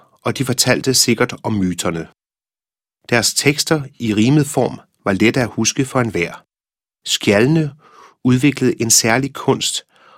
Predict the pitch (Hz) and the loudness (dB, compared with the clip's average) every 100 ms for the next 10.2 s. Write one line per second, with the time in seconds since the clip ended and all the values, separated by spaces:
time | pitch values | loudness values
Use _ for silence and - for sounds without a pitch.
0 | _ - 117 123 - 110 110 - 151 117 | _ 0 0 0 2 2 4 4 2 2
1 | - 131 123 113 - - - - 123 120 | 0 -2 2 2 0 -10 -6 -2 -2 -2
2 | - 147 - 135 131 _ - - 160 156 | -2 -4 -2 -4 -6 _ -18 -4 -2 -2
3 | - 127 110 - - 131 113 113 117 _ | 0 0 0 -2 -4 -2 0 -2 -4 _
4 | - - 98 85 85 82 - _ _ _ | -8 -6 -4 -4 -4 -6 -10 _ _ _
5 | _ _ _ _ _ _ 131 147 - 131 | _ _ _ _ _ _ 0 2 4 4
6 | 127 - - 123 - 139 - - _ - | 4 4 0 -2 2 2 2 -2 _ -8
7 | - 143 - - 135 127 - 147 127 - | 0 0 0 -2 0 0 0 -2 -2 -2
8 | 113 104 98 - 117 120 113 107 - 113 | -2 -2 -2 0 0 0 -2 -4 -2 -2
9 | - - _ _ - 110 123 - 123 - | -2 -8 _ _ -6 -2 -2 -2 -2 -2
10 | 107 | -4